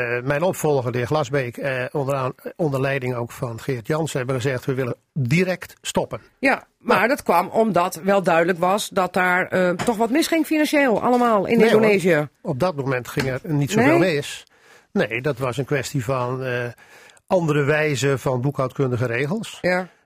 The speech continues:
Speaker 1: Eh, en als je niet zeker bent van een vordering, moet je hem dan voorzien, heet dat. Niet afboeken, maar voorzien.
Speaker 2: Ja.
Speaker 1: Dat wil niet zeggen dat je hem niet terugkrijgt.
Speaker 2: Oké. En u was volgens mij wel heel handig, hè, met, eh, de boeken en met de boekhouding en met de accountant, hoe u met het project omging, toch?
Speaker 1: Nou, misschien moet je dat een beetje uitleggen.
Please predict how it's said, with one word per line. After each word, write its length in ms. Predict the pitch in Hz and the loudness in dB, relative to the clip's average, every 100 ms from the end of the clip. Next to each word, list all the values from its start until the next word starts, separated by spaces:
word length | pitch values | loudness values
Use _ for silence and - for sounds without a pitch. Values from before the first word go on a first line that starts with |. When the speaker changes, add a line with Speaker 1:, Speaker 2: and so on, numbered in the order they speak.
| _ | _
Speaker 1:
Eh, 440 | 120 117 117 120 | -6 -4 -4 -4
en 300 | 139 123 123 | -6 -4 -4
als 240 | 147 139 | -2 -2
je 100 | 117 139 | -2 0
niet 180 | 156 | 0
zeker 340 | - 170 170 151 | 0 0 0 -2
bent 280 | 147 127 120 | 0 -2 -4
van 140 | 135 | -4
een 80 | 123 | -2
vordering, 440 | 143 160 143 147 | 0 0 0 -2
moet 200 | 143 143 | 0 -2
je 80 | - | -2
hem 80 | 131 | -2
dan 220 | 131 131 | -2 -2
voorzien, 520 | - - 139 123 185 123 | -8 -4 -2 0 0 2
heet 200 | 110 - | 0 -2
dat. 280 | 117 139 | -6 -4
Niet 160 | 131 123 | -6 -4
afboeken, 420 | 139 123 120 160 | -4 -2 -4 -2
maar 140 | 143 143 | -2 -2
voorzien. 480 | 175 - 127 104 101 | -4 -2 -4 -4 -2
Speaker 2:
Ja. 240 | 170 175 | 0 2
Speaker 1:
Dat 100 | 160 | 2
wil 140 | 156 | 0
niet 120 | 180 147 | 0 0
zeggen 200 | 113 117 | -4 -4
dat 80 | 117 | -4
je 60 | |
hem 100 | 160 | -2
niet 100 | 175 | 0
terugkrijgt. 580 | 190 202 - 123 98 - | 0 -2 0 -6 -6 -6
Speaker 2:
Oké. 480 | 233 - 156 117 101 - _ _ _ | -4 0 0 2 -2 -10 _ _ _
En 120 | 233 | 0
u 100 | 269 | 2
was 180 | 277 294 | 2 2
volgens 220 | 262 247 | 0 0
mij 120 | 247 | 0
wel 100 | 226 | 2
heel 200 | 233 302 | 4 4
handig, 300 | 254 240 135 | 2 2 0
hè, 120 | 247 | 0
met, 280 | 294 208 165 | 0 0 0
eh, 160 | 170 156 | 2 2
de 120 | 147 143 | 2 -2
boeken 380 | 147 - 131 | -2 0 0
en 200 | 123 127 | 0 -2
met 120 | 131 120 | -2 -2
de 60 | |
boekhouding 640 | 131 143 139 127 117 117 117 | -2 -4 0 0 2 0 0
en 60 | |
met 140 | 131 123 | -4 -4
de 60 | |
accountant, 560 | 101 - 135 127 135 127 | -8 -2 -2 -2 -6 -6
hoe 200 | 139 135 | -4 -2
u 40 | |
met 160 | 127 135 | -2 -2
het 100 | 131 | -2
project 360 | 135 127 120 | 0 0 0
omging, 420 | 120 113 - 110 117 | -4 -6 -6 -10 -6
toch? 240 | 240 311 | -4 -2
Speaker 1:
Nou, 340 | 262 285 262 | -2 -2 0
misschien 280 | 220 - 202 | 0 0 0
moet 140 | 185 165 | 0 0
je 60 | |
dat 120 | 160 | -2
een 80 | 151 | 0
beetje 220 | 147 139 185 | 0 0 -2
uitleggen. 460 | 180 - - - | -2 -4 -8 -10